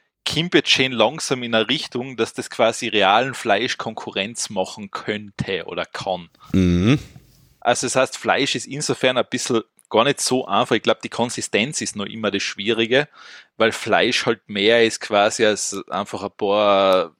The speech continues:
Speaker 1: ja, ein paar Schichten aufgetragen, weil du willst ja dieses quasi, dieses Kauerlebnis muss ja irgendwie auch stimmen.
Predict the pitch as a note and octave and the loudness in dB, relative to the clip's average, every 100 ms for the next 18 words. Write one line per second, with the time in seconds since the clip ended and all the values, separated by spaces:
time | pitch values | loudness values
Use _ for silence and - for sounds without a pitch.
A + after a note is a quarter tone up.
0 | _ F#2 G2+ - G#2+ - - - G2+ F2+ | _ 2 2 2 0 0 -4 -6 0 0
1 | G2 - - - G2 G#2+ F#2+ G2+ A2 - | 0 -4 -2 2 4 2 -2 0 -2 0
2 | G2+ G2+ - F#2+ - G2 G2+ F#2+ F2 - | -2 -4 -6 -4 2 2 2 -6 -8 -2
3 | - F#2+ G2+ F#2 F#2 F#2+ - G#2 G#2 F2 | 2 4 4 2 0 -2 -4 -4 -4 -4
4 | F#2+ G2 F#2+ E2+ F#2 - F2 D#2+ | -6 -8 -2 0 0 -4 -8 -10